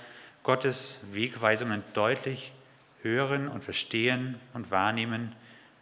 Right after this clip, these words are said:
Und auch unterwegs bestätigte Gott immer wieder seine Wege. Und so führte Gott mich einen ganz anderen Weg, als ich ursprünglich geplant hatte.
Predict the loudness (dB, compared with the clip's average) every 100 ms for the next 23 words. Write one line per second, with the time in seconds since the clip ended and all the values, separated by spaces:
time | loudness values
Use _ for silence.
0 | _ _ _ -6 -4 -4 -2 -2 2 2
1 | 0 -6 -6 0 0 0 0 2 2 0
2 | 0 2 2 0 0 2 0 0 -2 -2
3 | 0 0 -2 -6 -18 -20 -20 -20 -20 _
4 | _ _ -10 -6 -6 -2 -2 -2 0 0
5 | 2 0 0 -4 -14 -20 -20 -20 -6 -6
6 | -2 0 2 0 -6 -6 -2 -2 -2 -4
7 | 0 0 0 -4 -6 -6 -8 -4 -4 -4
8 | -2 -2 -4 -10 -4 2 2 2 -6 -6
9 | -8